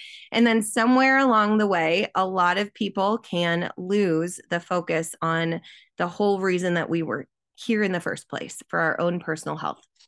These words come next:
So I want you guys to take a second right now and stop and assess your own personal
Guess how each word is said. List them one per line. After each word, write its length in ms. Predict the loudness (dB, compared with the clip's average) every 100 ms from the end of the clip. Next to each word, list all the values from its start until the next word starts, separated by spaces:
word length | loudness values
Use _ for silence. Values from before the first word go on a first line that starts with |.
| _ -12
So 300 | -2 2 2
I 160 | 0
want 240 | 0 -2 0
you 80 | 0
guys 240 | 0 0
to 80 | -4
take 260 | -4 -2
a 60 | -2
second 340 | -2 -4 -2
right 180 | -2 -2
now 280 | -2 -2 -2 -6 -6
and 180 | -6
stop 540 | -4 -6 -2 0 0 -4 _ -20 -20 -4
and 320 | -2 -2 -4 _ _ -4
assess 800 | -2 -2 -2 0 0 -2 -6 -8 _ _ _ _ _ _ _ _ -4
your 400 | 0 2 0 0
own 280 | 0 -2
personal 720 | -6 -6 -6 -6 -4 -4 -6